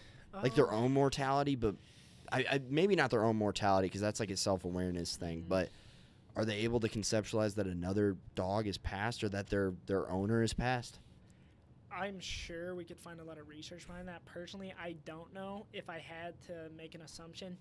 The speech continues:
Speaker 2: yeah, I think so.
Speaker 1: You think your dog could tell? Like, just that specific instance, you
Speaker 2: Yeah,
Speaker 1: thought?
Speaker 2: I've seen, I mean, mother dogs. Like, I saw a video on Facebook the other day where, uh, it was, like, an earthquake, and this dog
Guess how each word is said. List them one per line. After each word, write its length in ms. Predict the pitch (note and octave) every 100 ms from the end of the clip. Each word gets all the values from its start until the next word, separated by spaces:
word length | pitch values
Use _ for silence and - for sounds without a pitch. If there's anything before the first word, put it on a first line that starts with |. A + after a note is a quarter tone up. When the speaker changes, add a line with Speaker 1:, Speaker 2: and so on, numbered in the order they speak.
| -
Speaker 2:
yeah, 240 | C#3+ - D#3 - - - - G3
I 80 |
think 180 | G3+ E3+
so. 320 | - - E3 -
Speaker 1:
You 100 | B2+
think 160 | C3+ B2
your 80 |
dog 240 | A#2+ A#2 A#2
could 100 | A2
tell? 300 | A2+ B2 C3 -
Like, 160 | A2
just 240 | G2 B2+ -
that 180 | A2+ A2
specific 360 | A2+ - G2+
instance, 480 | G#2 F#2 - G#2+ -
you 80 | A2
Speaker 2:
Yeah, 140 | D#3 G#2
Speaker 1:
thought? 180 | D#3 -
Speaker 2:
I've 200 | G3+ B3
seen, 480 | - C#4 G#3 F3 E3
I 140 | F3+ F3+
mean, 520 | F3+ F3 E3 D#3 D#3 - E3 D#3+ D#3+
mother 320 | E3 F#3 E3+
dogs. 520 | D#3+ D3+ D3+ D3+ D3+
Like, 100 | D3+
I 80 | D#3
saw 200 | - F3
a 20 |
video 260 | D#3 D#3 D#3
on 60 |
Facebook 380 | C#3+ D3+ D#3 D#3
the 60 | D3
other 180 | D3+ D3
day 320 | C#3+ C#3+ D3+ D3+ D3
where, 640 | D3+ D3+ D3 D3 D3 D3 D3+ - -
uh, 220 | D#3+ D3+ D3
it 60 | D3+
was, 100 | D#3
like, 140 | D3+
an 60 | D3 C3+
earthquake, 720 | D#3 D#3+ - D3+ C#3+ C#3 - - - - -
and 340 | D#3+ D#3 D3 D3
this 200 | C#3+ - -
dog 320 | D3+ D#3